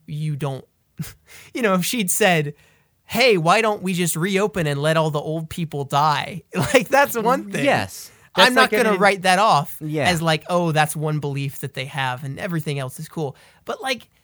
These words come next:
Speaker 1: maybe you're just kinda ignorant about one thing and everything else, you know, you're whatever. I, I think it's like, yeah, it just feels like bad faith when you, you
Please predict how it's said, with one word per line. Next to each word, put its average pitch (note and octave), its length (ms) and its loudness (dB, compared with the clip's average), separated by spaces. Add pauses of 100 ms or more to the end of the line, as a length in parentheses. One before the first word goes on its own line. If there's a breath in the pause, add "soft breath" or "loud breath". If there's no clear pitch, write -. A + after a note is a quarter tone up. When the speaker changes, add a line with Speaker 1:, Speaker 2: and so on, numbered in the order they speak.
(340)
Speaker 1:
maybe A#3+ 320 -6
you're B3 160 -6
just G3 180 -6
kinda G3+ 300 -4
ignorant E3 360 -2
about C#3 220 -4
one C#3 180 -4
thing C3+ 280 -6
and C3 100 -10
everything C#3 480 -8
else, - 480 -10 (140)
you D#3 100 -8
know, D#3+ 120 -12
you're C#3+ 380 -10 (360)
whatever. D#3+ 420 -6
I, E3 220 0
I F3+ 80 -2
think C4 200 -12
it's - 200 -8
like, F3+ 340 -6 (720)
yeah, F3+ 260 -2
it F3 120 -6
just F3+ 180 -8
feels A3+ 220 -4
like F3+ 180 -6
bad C#3+ 240 0
faith C3+ 500 -8
when D3 280 -6
you, C3 500 -6 (1000)
you D3+ 540 -6